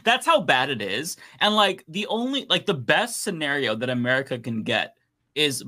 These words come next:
both of these two candidates, Trump and Biden, spontaneously combust.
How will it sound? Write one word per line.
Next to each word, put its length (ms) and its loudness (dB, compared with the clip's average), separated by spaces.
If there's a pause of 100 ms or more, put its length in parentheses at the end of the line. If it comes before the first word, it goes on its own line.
(160)
both 340 2 (280)
of 120 -2
these 300 -4
two 240 -4
candidates, 460 -2
Trump 340 -4 (140)
and 200 -2
Biden, 540 -2 (460)
spontaneously 800 0
combust. 680 -4